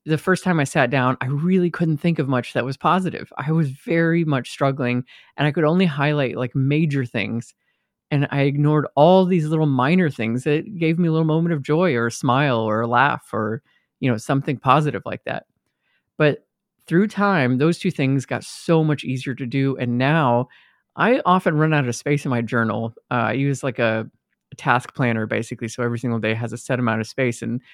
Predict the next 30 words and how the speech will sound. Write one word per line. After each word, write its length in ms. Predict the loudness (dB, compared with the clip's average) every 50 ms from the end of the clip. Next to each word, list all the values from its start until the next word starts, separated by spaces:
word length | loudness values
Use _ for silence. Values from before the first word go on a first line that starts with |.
| -20 _ _ _ 2
I 60 | 2
really 280 | 4 4 4 4 4 4
do 160 | 4 2 2
<laughs> 160 | 0 -4 _
frequently 400 | 0 0 0 0 0 0 0 2
run 200 | 2 2 2 2
out 140 | 2 2 2
of 80 | 0
space 320 | -2 -4 -2 -2 0 0 0
on 140 | -2 0 2
days 360 | 2 2 2 0 -2 -4 -8 _ _ -20 _ _ _ -6
of 80 | -4 0
all 280 | 4 6 6 6 6
the 60 | 4
little 220 | 4 4 2 2 2
happy 360 | 4 4 4 6 6 4 0
things 280 | 0 0 0 0 0 -2
that 80 | -2
happened 340 | 0 0 0 0 0 -4 -4
the 60 | -2
day 100 | -2 -2
before. 560 | -4 -4 -6 -6 -6 -4 -2 -2 -4 -4 -6 _ _ _ _ _ _ _ _ _ _ _ _
The 120 | 0 2
really 200 | 4 4 4 4
nice 240 | 4 2 0 0 0
outcome 400 | 0 0 0 0 0 0 0 0
at 80 | 0
the 160 | -2 -6 -6 -2 2
end 260 | 4 4 6 4 4 2
of 380 | 0 0 0 0 0 -4 -6